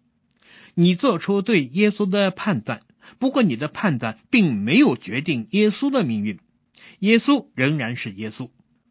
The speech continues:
不在于你相信还是不相信他，但是你对耶稣的判断和判决，决定了你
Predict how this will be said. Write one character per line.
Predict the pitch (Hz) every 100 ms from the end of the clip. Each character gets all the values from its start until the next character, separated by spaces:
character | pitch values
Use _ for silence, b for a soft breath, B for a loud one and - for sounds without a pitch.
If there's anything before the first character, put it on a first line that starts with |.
| _ _ -
不 | 131 208
在 | 226 214
于 | 156
你 | 131 92 98
相 | - - 247 294
信 | 285 214 123
还 | 117 117
是 | 139
不 | 127 285 233
相 | 107 104 92
信 | - 160
他， | - 185 _ _ _ B B B B
但 | 180 165
是 | 151 123 - _
你 | - 151 143
对 | 139 214 190
耶 | 123 170 196
稣 | 185 196
的 | 175 175 _
判 | - 240 170 117
断 | 120 107
和 | - 117
判 | - 208 113
决， | 95 131 _ _ _ b b b b
决 | - 160 190 214
定 | 226 175
了 | 131
你 | 120 104 101 110